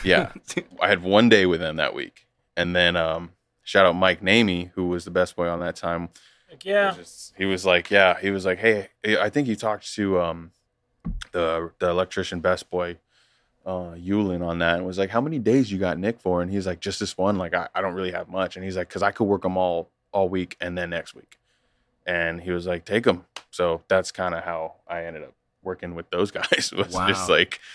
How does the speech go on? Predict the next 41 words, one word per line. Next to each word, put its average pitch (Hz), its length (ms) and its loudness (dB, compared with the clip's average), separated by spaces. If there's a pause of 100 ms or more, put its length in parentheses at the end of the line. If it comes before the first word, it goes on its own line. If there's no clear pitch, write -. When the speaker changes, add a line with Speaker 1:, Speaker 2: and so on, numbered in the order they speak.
(320)
Speaker 1:
who 123 140 8
could 117 220 6
get, 110 140 10
I 101 120 8
was 120 180 8
like, 113 200 8
"Who 131 120 10
could 131 180 4
give 117 140 6
me 120 60 8
the 104 120 6
most 95 280 4
days?" 92 360 6
And 87 160 -4
I 87 100 -2
took 92 280 0
it, 73 180 -2 (180)
you 85 100 -4
know, 82 320 -2
and 80 380 -6 (440)
Speaker 2:
That's 147 180 0
awesome. 95 320 -4
Speaker 1:
Yeah. - 180 2 (500)
Speaker 2:
Uh, 135 220 10 (400)
uh, 127 300 4 (180)
real 165 180 6
quick, 156 320 4
uh, 123 280 6 (180)
give 160 120 2
a 190 40 4
little, 123 500 6
um, 95 500 0 (200)
explanation 104 720 0
of 92 460 -2
rigging 101 640 4
versus, 87 680 -2
uh, 82 280 -6
on 82 200 -8
set. 76 280 -12 (1000)
Speaker 1:
Oh, 90 260 0
man. 85 360 -2